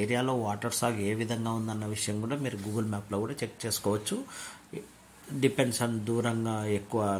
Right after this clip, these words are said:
long డిస్టెన్స్‌లో ఉన్నవారు, out of కంట్రీస్‌లో ఉన్నవారు ఎవరైనా కూడా check చేసుకొని interested ఉంటే contact అయితే ప్రాపర్టీకి సంబంధించి direct land ఓనర్తో sitting కూడా చేయించడం జరుగుతుంది. Site visiting charges అయితే పక్కా applicable ఉంటాయండి.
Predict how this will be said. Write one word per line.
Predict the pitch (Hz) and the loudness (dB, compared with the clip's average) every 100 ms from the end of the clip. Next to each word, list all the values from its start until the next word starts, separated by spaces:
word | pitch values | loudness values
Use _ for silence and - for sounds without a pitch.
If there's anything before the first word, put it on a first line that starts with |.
| 95 | 2
long | 95 98 110 | 0 -2 -4
డిస్టెన్స్‌లో | - 104 101 110 104 | -2 -2 -2 -2 -2
ఉన్నవారు, | 95 95 101 95 | 0 -2 0 -2
out | 95 104 | -2 -4
of | 104 | -4
కంట్రీస్‌లో | 98 95 98 - 92 | -4 -2 -4 -2 -2
ఉన్నవారు | 87 90 95 | -2 -2 -2
ఎవరైనా | 92 101 98 107 | 0 0 -2 -2
కూడా | 156 | -2
check | - - 104 | -4 -6 -4
చేసుకొని | 101 104 123 143 | -2 -2 -2 -2
interested | 110 110 - 104 101 | -4 -6 -6 -4 -4
ఉంటే | 101 120 269 - - - - | -4 -4 -8 -10 -14 -8 0
contact | 110 110 104 107 | 2 2 0 0
అయితే | 151 165 | 0 2
ప్రాపర్టీకి | 123 - 110 110 - | 4 2 0 -2 -2
సంబంధించి | 98 101 98 101 143 120 | -2 0 -2 -4 -2 0
direct | 101 104 - 98 | -2 -4 -2 -2
land | 92 104 101 | 0 -2 -2
ఓనర్తో | 95 95 131 160 - - - - | -2 -4 -2 -2 -4 -14 -12 -4
sitting | 107 104 107 107 | -2 0 0 0
కూడా | 104 107 | 0 2
చేయించడం | 98 98 - 101 98 | 2 2 0 0 0
జరుగుతుంది. | 98 98 110 156 240 - - - | -2 -2 0 0 -2 -6 -12 -4
Site | 117 120 127 | 2 4 4
visiting | 117 107 131 127 | 2 2 0 0
charges | 123 113 110 107 107 | 0 0 0 -2 -2
అయితే | 117 107 113 | -2 -4 -4
పక్కా | 104 - 104 90 | -4 0 0 0
applicable | - 104 - 104 104 98 | -4 -6 0 0 0 -4
ఉంటాయండి. | 95 95 101 | -2 -2 0